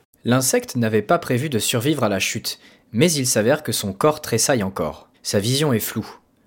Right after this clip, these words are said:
Il sent la pression d'une matière fongique palpiter derrière ses yeux et germer sur son visage.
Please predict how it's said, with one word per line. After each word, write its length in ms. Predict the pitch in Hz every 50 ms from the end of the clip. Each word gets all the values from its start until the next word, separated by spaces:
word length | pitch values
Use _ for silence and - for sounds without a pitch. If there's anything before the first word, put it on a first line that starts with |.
| _ _ -
Il 140 | 117 101
sent 220 | 95 - - 156 143
la 100 | 113 95
pression 400 | - - - 117 - - 151 147
d'une 180 | 120 101 107
matière 360 | 104 113 123 123 - 104 92 -
fongique 520 | - - 143 135 120 127 151 147 - -
palpiter 520 | - 160 151 143 127 - 120 - - 143
derrière 320 | 139 123 98 95 101 107 113
ses 320 | - - 98 90 - -
yeux 180 | 117 135 156 - -
et 100 | 104 101
germer 360 | 95 107 113 110 120 135 135
sur 200 | - - 110 -
son 120 | - 113
visage. 540 | 104 101 87 87 85 80 78 76 - - _